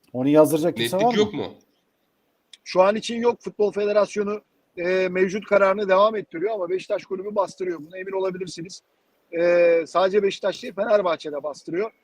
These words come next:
Speaker 3: E, bir de işin şöyle bir boyutu var. Sene sonunda Beşiktaş Galatasaray'dan sırf bu yüzden iki deplasman fazla yapmış olacak. Bunun neresi adalet, neresi hak?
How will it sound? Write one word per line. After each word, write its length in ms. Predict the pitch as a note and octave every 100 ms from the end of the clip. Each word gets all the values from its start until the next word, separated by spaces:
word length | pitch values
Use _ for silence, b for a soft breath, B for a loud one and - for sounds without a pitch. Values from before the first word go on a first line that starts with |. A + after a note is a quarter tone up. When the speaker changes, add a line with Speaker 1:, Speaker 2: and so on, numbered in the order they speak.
| _ _ _
Speaker 3:
E, 200 | E3 D3+
bir 80 | G3
de 80 | A#3
işin 180 | G#3+ A#3
şöyle 300 | - A3+ C4
bir 120 | A#3
boyutu 280 | G#3+ F3+ F3
var. 140 | B3 - _ _ _ _ _ _ _ _ _ _
Sene 300 | - F3+ A#3
sonunda 560 | A#3 A3 G#3+ B3 G3+
Beşiktaş 460 | E3 - - A3+ -
Galatasaray'dan 800 | F#3 A#3 A#3+ F3 F#3 E3+ A3 C4+ _ _ _
sırf 300 | C4 C4 A#3+
bu 120 | B3
yüzden 260 | G3+ B3
iki 220 | A#3+ C4 C4
deplasman 520 | G#3 G#3 F#3 A#3 F#3+
fazla 280 | A3 G#3 A#3
yapmış 280 | A3+ D#3+
olacak. 280 | D#3+ C#3 C3 - - _ -
Bunun 240 | F#3 A3+ A#3
neresi 280 | C4 G#3+ A3+
adalet, 440 | F#3 F#3 G#3 -
neresi 320 | G#3+ G3 A3
hak? 260 | G#3 F3+